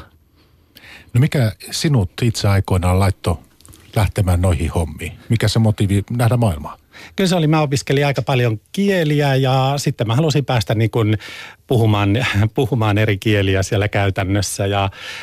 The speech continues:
Speaker 2: ja, ja kyllä se, se sitten seikkailuhalu tonne maailmalle, niin se oli varmaan se, mikä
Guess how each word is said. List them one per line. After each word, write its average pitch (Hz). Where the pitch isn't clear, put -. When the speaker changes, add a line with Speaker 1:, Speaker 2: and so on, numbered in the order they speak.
Speaker 2:
ja, 110
ja 107
kyllä 123
se, 143
se -
sitten 127
seikkailuhalu 104
tonne 98
maailmalle, 104
niin 139
se -
oli 98
varmaan 104
se, 113
mikä 101